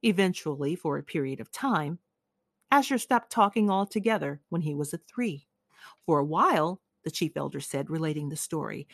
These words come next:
"we had a silent Asher, but he learned." She turned to him with a smile. "When he began to talk again, it was with great, it was with greater precision,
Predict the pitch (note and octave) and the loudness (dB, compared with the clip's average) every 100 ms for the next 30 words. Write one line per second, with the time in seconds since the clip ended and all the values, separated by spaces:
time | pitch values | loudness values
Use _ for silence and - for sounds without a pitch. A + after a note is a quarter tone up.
0 | - _ B3 A3+ A3+ A3+ - D4+ G#3+ D3+ | -20 _ 2 6 6 4 4 4 4 2
1 | D3+ - C#3+ D3+ - G#3 - _ _ _ | -4 -4 -4 -4 -2 -2 -4 _ _ _
2 | _ _ E3+ D3 C#3+ E3+ B3 G3 A3+ - | _ _ -2 0 0 4 4 6 4 0
3 | _ _ _ _ _ - - C#4+ - D#4+ | _ _ _ _ _ -8 -2 -2 2 0
4 | C#4+ G3+ E3+ D#3 D3+ D#3+ - F#3 E3+ C#3+ | 0 -2 -2 -2 -2 -4 -4 -2 0 0
5 | C#3 - _ _ - _ F#3 G#3+ F4 D4+ | -4 -10 _ _ -20 _ 4 6 6 6
6 | C4 A3 G3+ - A3 D4 G#3 C#3+ C3+ D3+ | 6 4 0 4 4 6 0 0 -2 -4
7 | F3+ - - G3+ G3 G3 _ - B3 B3+ | -4 -4 0 2 0 -2 _ 2 2 2
8 | - - F#3+ F#3 F3+ F3+ _ A3 F#3+ E3+ | -4 0 2 2 0 -2 _ 4 4 0
9 | - G#3 D#4 F4 D#3+ | -2 -2 0 0 0